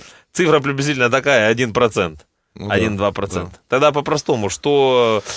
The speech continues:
Speaker 1: перед тем, как мы перейдем там к различным стилям торговли, ко всему остальному, что тебе помогло остаться на плаву и выжить? Э, вот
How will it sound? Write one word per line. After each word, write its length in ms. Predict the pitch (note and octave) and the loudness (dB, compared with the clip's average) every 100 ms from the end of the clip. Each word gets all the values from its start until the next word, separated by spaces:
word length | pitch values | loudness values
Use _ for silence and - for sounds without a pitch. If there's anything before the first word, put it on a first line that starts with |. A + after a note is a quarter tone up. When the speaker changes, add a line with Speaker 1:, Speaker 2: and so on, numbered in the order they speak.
| - | -6
Speaker 1:
перед 160 | C#3 B2+ | -6 -2
тем, 140 | C#3+ | -2
как 140 | A2+ A#2 | -2 -4
мы 100 | A2+ | -2
перейдем 360 | A#2 A2+ A2 | -2 -2 -4
там 140 | G2 F2+ | -6 -8
к 60 | |
различным 480 | G#2+ G#2+ A2 - G2+ | -6 -4 -4 -4 -6
стилям 320 | - G#2 F#2+ | -6 -6 -4
торговли, 400 | G#2+ G#2+ C3 G#2+ | -6 -4 -2 -2
ко 100 | G2 | -4
всему 240 | F#2+ G#2+ G2+ | -6 -6 -6
остальному, 400 | - B2+ G#2+ F2 - - | -6 -6 -6 -8 -16 -16
что 240 | - E3 | -4 -2
тебе 320 | D3 C#3 D#3 | -2 -2 -2
помогло 480 | B2 B2 A#2+ B2 A#2+ | 0 0 0 0 0
остаться 380 | G2+ - A2+ - | 0 0 0 0
на 100 | G#2+ | -6
плаву 360 | G2 A2+ B2 B2 | -4 -4 -2 -2
и 20 | |
выжить? 480 | A2 C3 G2+ E2 G#2+ | -2 -2 -4 -8 -4
Э, 160 | G#2 | -2
вот 160 | G#2 | -2